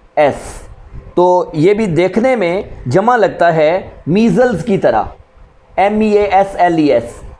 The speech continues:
measles जो है खसरा को बोलते हैं, एक बीमारी का नाम है, और देखने में उसके end पे एस आता है, लगता ही ऐसे है जैसे ये जमा है लेकिन होता ये singular है। और इसी तरह billiards, ये बच्चे बड़े शौक से खेलते हैं,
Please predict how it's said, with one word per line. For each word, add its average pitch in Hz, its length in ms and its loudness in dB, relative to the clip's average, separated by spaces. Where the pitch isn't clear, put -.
measles 208 460 2
जो 190 140 2
है 185 380 0
खसरा 196 320 0
को 220 140 0
बोलते 202 300 0
हैं, 202 80 2
एक 170 60 -4
बीमारी 156 360 0
का 226 120 0
नाम 202 260 0
है, 196 280 -2
और 208 180 2
देखने 160 440 0
में 269 160 0
उसके 233 280 -2
end 226 180 -2
पे 202 80 4
एस 196 180 0
आता 214 240 2
है, 202 320 2
लगता 190 340 2
ही 254 80 2
ऐसे 226 240 0
है 220 80 4
जैसे 185 260 0
ये 185 100 2
जमा 170 240 2
है 196 140 4
लेकिन 170 260 0
होता 151 300 2
ये 190 340 0
singular 175 420 2
है। 127 400 -2
और 185 200 2
इसी 240 220 0
तरह 208 400 2
billiards, 202 680 2
ये 185 80 2
बच्चे 190 260 0
बड़े 202 160 2
शौक 196 260 0
से 226 120 0
खेलते 175 300 0
हैं, 247 160 -4